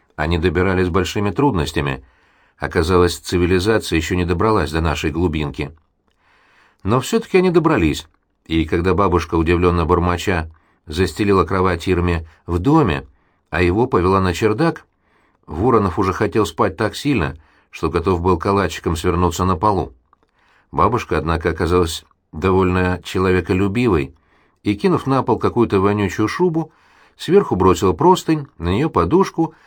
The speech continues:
а сбоку одеяло. После этого, бормоча себе что-то под нос, спустилась вниз. Оставшихся сил Воронову хватило лишь на то, чтобы раздеться, бросая одежду себе под ноги.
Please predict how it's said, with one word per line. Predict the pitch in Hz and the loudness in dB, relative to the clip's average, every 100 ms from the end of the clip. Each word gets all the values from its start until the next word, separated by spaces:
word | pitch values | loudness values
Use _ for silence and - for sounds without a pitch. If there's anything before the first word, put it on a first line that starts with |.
| _ | _
а | 110 | -4
сбоку | 127 139 196 156 | -2 0 2 4
одеяло. | 131 101 78 73 69 71 _ _ _ _ _ _ _ _ _ _ _ _ _ _ _ _ | 2 2 2 0 -2 -6 _ _ _ _ _ _ _ _ _ _ _ _ _ _ _ _
После | 95 95 113 | -4 0 2
этого, | 131 90 78 | 2 2 2
бормоча | 78 80 87 - 92 | 2 2 0 0 -2
себе | 80 82 85 82 - _ _ _ | -2 -2 0 -2 -8 _ _ _
что-то | - 190 196 | -4 0 0
под | - 151 170 | 0 2 2
нос, | 151 143 - _ _ | 2 -4 -10 _ _
спустилась | - - 143 131 190 180 - | -20 -4 -4 -2 0 0 0
вниз. | 80 67 - _ _ _ _ _ _ _ - | -2 -4 -10 _ _ _ _ _ _ _ -6
Оставшихся | 85 82 110 101 - 95 113 | -4 -2 -2 -2 -4 -4 -4
сил | 101 135 123 | -2 -2 0
Воронову | 90 90 90 87 85 | 2 2 2 0 -4
хватило | - 101 95 - 98 | -8 -4 -2 0 2
лишь | 92 87 | 2 0
на | 95 | -4
то, | 87 110 | -2 -4
чтобы | - 80 85 | -2 -2 0
раздеться, | 85 80 92 113 117 | 0 0 -2 -2 -2
бросая | 98 90 87 90 | 0 0 0 -2
одежду | 82 98 90 90 | 0 -2 -2 -4
себе | 101 92 | -2 -2
под | 101 117 76 | 0 0 0
ноги. | 73 69 67 | -2 -4 -6